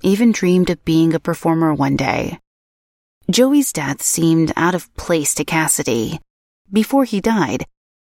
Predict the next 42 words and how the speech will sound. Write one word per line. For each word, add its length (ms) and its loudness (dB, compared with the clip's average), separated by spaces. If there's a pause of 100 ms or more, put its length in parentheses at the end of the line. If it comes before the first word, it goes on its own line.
Joey 300 4
had 100 2
asked 300 0
Cassidy 540 0
to 100 2
draw 240 2
him 180 4
a 80 2
tattoo, 920 0
which 240 -4
he 200 0
intended 380 0
to 80 -2
get 180 0
done 240 -2
on 140 2
his 180 0
eighteenth 560 -2
birthday. 640 -4 (840)
He 100 2
died 240 2
on 120 4
July 300 0
first, 480 -4
two 140 -2
thousand 360 0
nineteen, 680 0 (400)
and 140 -2
his 180 0
eighteenth 480 0
birthday 380 -2
would 160 -2
have 160 -2
been 260 0
just 240 -4
a 40 0
few 260 -2
weeks 340 -2
later 320 0
on 180 0
July 300 0
twenty-third. 720 -4